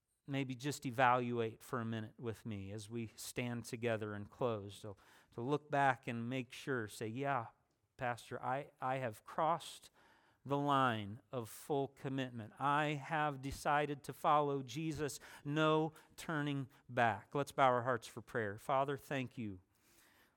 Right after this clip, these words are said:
for the inspiration, the encouragement that comes from your word. Oh, Jesus, would you help us? It's so easy for us in this world that we live in to get distracted.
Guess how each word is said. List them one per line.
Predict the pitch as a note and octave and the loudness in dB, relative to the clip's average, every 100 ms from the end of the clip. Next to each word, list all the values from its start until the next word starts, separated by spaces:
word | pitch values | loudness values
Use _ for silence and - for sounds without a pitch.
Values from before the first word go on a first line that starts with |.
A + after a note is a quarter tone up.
| _ _ | _ _
for | - C3 | -6 -4
the | A#2 A#2+ B2+ | -2 -2 -2
inspiration, | B2 - C#3+ C3+ C3 - B2+ A#2 | -4 -8 -2 2 0 0 -4 -2
the | |
encouragement | A2+ - - D#3+ C#3+ A#2 A2+ G2+ | -4 -6 -2 0 0 0 -8 -6
that | A#2+ - | -10 -8
comes | D3+ C3 - | -6 -4 -6
from | - B2 | -6 -4
your | A#2 B2 | -2 -2
word. | A2+ A2 G#2+ G2+ G#2 A2 _ _ _ - - _ _ _ - | -2 -2 -2 -2 -6 -14 _ _ _ -20 -20 _ _ _ -2
Oh, | B2+ C3+ | 0 0
Jesus, | C#3+ B2 C#3+ A#2+ C3 - | -2 -2 -2 -2 -4 -4
would | C3+ B2+ | -6 -4
you | D3+ | -6
help | C3+ D3+ B2+ B2+ | 0 -2 -2 -6
us? | A2+ A2 - - - - _ - _ _ _ _ _ _ _ _ _ _ - | -6 -8 -12 -14 -16 -20 _ -20 _ _ _ _ _ _ _ _ _ _ -8
It's | C#3 - | -6 -6
so | - D#3+ D3 | 0 2 2
easy | E3 D#3 D#3+ | 2 0 -2
for | C#3+ - D3 | -4 0 4
us | C#3+ C3+ E3+ | 4 2 -4
in | D3 | -4
this | D3+ - | -4 -4
world | D#3 D3 D3 | 0 0 0
that | D#3+ | -2
we | D#3+ | -2
live | C#3+ D3+ D3+ D3 | 2 4 4 2
in | C#3+ C3 | -4 -4
to | D#3+ | -6
get | C3+ D3+ C#3+ | -6 -6 -6
distracted. | D3 - - C#3+ C#3+ - D3+ C3 C3+ | -8 -10 -4 -2 -2 -6 -6 -6 -8